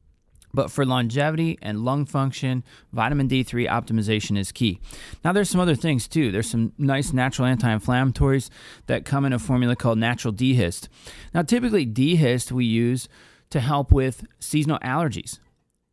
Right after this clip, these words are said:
But there are some ingredients in there, quercetin, N-acetylcysteine, uh, and stinging nettles, uh, that really do a nice job with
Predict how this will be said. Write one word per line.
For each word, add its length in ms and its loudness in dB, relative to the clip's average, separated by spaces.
But 140 -2
there 120 0
are 60 0
some 160 0
ingredients 520 0
in 100 0
there, 160 0
quercetin, 760 0
N-acetylcysteine, 960 0
uh, 300 -2
and 400 -2
stinging 360 4
nettles, 460 0
uh, 160 2
that 160 0
really 220 2
do 140 0
a 40 0
nice 320 -4
job 320 -2
with 400 -2